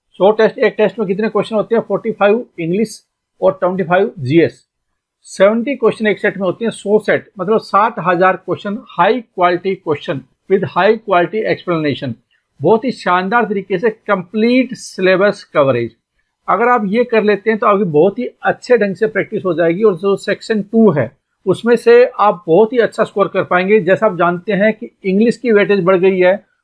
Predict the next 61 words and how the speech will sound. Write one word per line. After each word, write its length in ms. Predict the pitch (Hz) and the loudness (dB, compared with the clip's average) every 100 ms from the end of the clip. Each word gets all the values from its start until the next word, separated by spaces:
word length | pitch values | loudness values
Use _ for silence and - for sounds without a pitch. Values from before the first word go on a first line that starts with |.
| _ 220 | _ 2
और 240 | 226 160 | 2 0
जीएस 260 | 170 185 - | -2 -2 0
की 120 | 190 | 0
वेटेज 260 | 175 165 | 2 0
बढ़ 160 | 147 151 | 0 0
गई 180 | 131 113 | 2 0
है। 100 | 110 - _ _ _ | -2 -6 _ _ _
तो 100 | 226 - - | 0 0 0
इंग्लिश 360 | 214 269 254 | 2 4 4
और 160 | 240 156 | 2 2
जीएस 300 | 185 190 - | 2 0 0
की 240 | 180 117 - _ - | -8 -8 -10 _ 0
ये 120 | 190 | 0
जो 140 | 208 208 | 4 2
हमने 240 | 175 202 | 2 -4
किताबें 380 | 208 185 180 208 | -4 0 2 2
लॉन्च 260 | 202 190 | 0 -4
की 120 | - 208 | -2 2
है, 140 | 208 | 2
एक 120 | 190 | 0
इंग्लिश 320 | 214 196 208 | -2 -4 -2
मीडियम 240 | 208 208 208 | 0 2 2
में, 120 | 220 | 0
एक 300 | 262 208 180 | 0 -4 -4
हिंदी 200 | 175 165 | -2 0
मीडियम 260 | 185 185 190 | 0 2 2
आपको 240 | 175 185 | 2 0
नजर 220 | 175 170 185 | 0 2 4
आ 120 | 170 | 2
रही 120 | 170 | 2
होगी। 240 | 156 160 220 - _ _ _ | 0 -2 -4 -10 _ _ _
तो 80 | 196 | 0
जो 160 | 160 226 | 2 2
बच्चे 240 | 233 254 | 2 2
हिंदी 280 | 175 175 214 | 0 0 2
मीडियम 260 | 233 240 240 | 2 2 2
में 80 | 214 | 2
ज़्यादा 200 | 214 226 | 2 0
comfortable 500 | 226 208 214 220 226 | -2 0 2 4 4
हो 60 | |
वो 100 | 185 | 2
हिंदी 200 | 165 165 | -2 -4
मीडियम 240 | 180 214 202 | 0 2 2
देख 160 | 214 | 0
सकते 300 | - - 233 | -2 -8 0
हैं 40 | 226 | 0
और 100 | 220 | 2
English 220 | 226 220 | -2 -2
मीडियम 260 | 220 214 202 | 0 0 0
की 100 | 214 - _ _ _ _ | -4 -4 _ _ _ _
जो 180 | 170 214 | 2 2
comfortable 480 | 214 202 202 214 220 | 2 0 2 4 6
हो 60 | |
वो 100 | 226 | 6
English 280 | 226 214 202 202 | 4 0 -2 0
मीडियम 200 | 190 185 | 0 -2
में 100 | 180 | -6
किताब 280 | 180 165 180 | -2 0 0
ले 100 | 131 | -4
सकते 300 | - _ | -8 _
हैं। 100 | - | -20